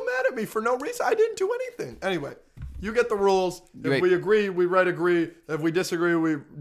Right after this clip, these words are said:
Speaker 1: dis-, write disagree. And then we will show it to each other live. And then we will argue. I don't know any of these.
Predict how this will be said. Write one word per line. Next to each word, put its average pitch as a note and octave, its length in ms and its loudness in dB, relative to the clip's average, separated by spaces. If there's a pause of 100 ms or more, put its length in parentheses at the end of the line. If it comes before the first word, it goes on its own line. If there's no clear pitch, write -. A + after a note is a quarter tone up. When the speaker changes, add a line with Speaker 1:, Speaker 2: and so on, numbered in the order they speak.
Speaker 1:
dis-, E3 300 -2
write D3+ 360 2
disagree. D3+ 460 -2
And D#3 140 -4
then D3+ 100 -2
we D3 100 -4
will C#3+ 160 -4
show F3+ 260 0
it D#3+ 100 -2
to E3+ 160 -2
each D#3 180 -2
other C#3+ 200 -2
live. C#3+ 640 2 (340)
And D#3 160 -4
then D#3 140 -4
we D#3 100 -4
will D3 160 -2
argue. C3+ 360 -2 (260)
I A3 180 8
don't A#3+ 220 6
know F3 180 6
any F3 220 4
of B2 100 -8
these. - 360 -16